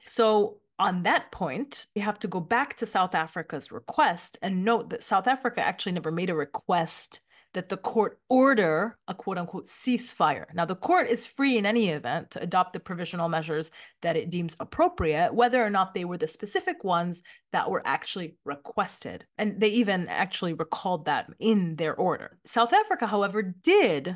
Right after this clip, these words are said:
request an order, and this is where it gets a little bit technical, that the court order Israel to, quote, "immediately suspend its military operations in and against Gaza." Now, that specific request for provisional measures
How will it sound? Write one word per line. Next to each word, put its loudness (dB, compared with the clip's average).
request 0
an -4
order, -2
and 0
this 0
is -4
where -2
it -6
gets -6
a -4
little 2
bit 2
technical, -8
that -2
the -4
court 2
order 6
Israel 0
to, 0
quote, 0
"immediately 0
suspend -2
its -8
military -4
operations -2
in -6
and -8
against -10
Gaza." 0
Now, 0
that 4
specific 0
request -2
for -6
provisional -6
measures -4